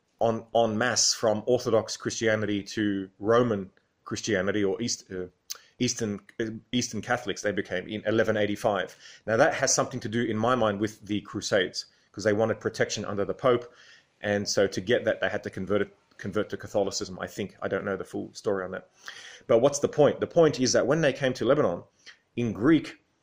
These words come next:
um, my cousin's wife was saying to them, "Here are all these churches, Orthodox, Orthodox, Orthodox." And I'm thinking, I said to her, "They're not Orthodox, they're Catholic." And then she said, "Shut up, don't say anything." Because, of course, the Greeks that were coming in from Greece are not very tolerant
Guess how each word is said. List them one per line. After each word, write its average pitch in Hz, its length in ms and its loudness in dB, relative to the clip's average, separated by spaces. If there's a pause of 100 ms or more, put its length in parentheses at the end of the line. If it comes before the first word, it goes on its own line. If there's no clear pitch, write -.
(280)
um, 107 380 0
my 110 260 4
cousin's 113 400 0
wife 120 260 2
was 110 140 -2
saying 120 240 2
to 117 100 -6
them, 107 200 0
"Here 135 240 0
are 131 80 8
all 123 200 4
these 110 200 0
churches, 131 420 0
Orthodox, 120 600 0
Orthodox, 117 640 -2
Orthodox." 113 640 -4
And 107 80 -8
I'm 104 80 -6
thinking, 110 360 -8 (460)
I - 60 -6
said 139 160 -2
to 131 60 0
her, 110 40 4
"They're 135 100 2
not 190 160 4
Orthodox, 110 440 4
they're 113 120 4
Catholic." - 480 -4 (220)
And 107 100 -2
then 117 60 -6
she 120 100 -6
said, 104 220 0
"Shut 107 180 2
up, 123 200 2
don't - 160 0
say 131 160 4
anything." 113 320 -4 (420)
Because, 160 320 4
of 113 120 -2
course, 92 360 2 (640)
the 98 120 0
Greeks 104 520 -2 (500)
that 107 160 0
were 101 80 0
coming 110 280 0
in 107 80 0
from 101 200 -4
Greece 135 340 0 (440)
are 98 140 0
not 107 260 0
very 110 200 2
tolerant 110 460 2